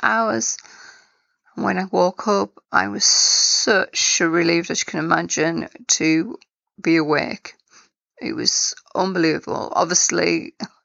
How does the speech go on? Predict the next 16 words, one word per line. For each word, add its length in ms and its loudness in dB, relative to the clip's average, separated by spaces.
I 40 -2
had 180 0
drips 680 0
and 200 -4
monitors 680 -2
and 160 -2
everything 480 -2
else 300 -2
on 260 -6
me, 420 -4
everywhere, 680 2
on 80 -4
my 200 0
neck, 520 -2
on 140 -8
my 100 -8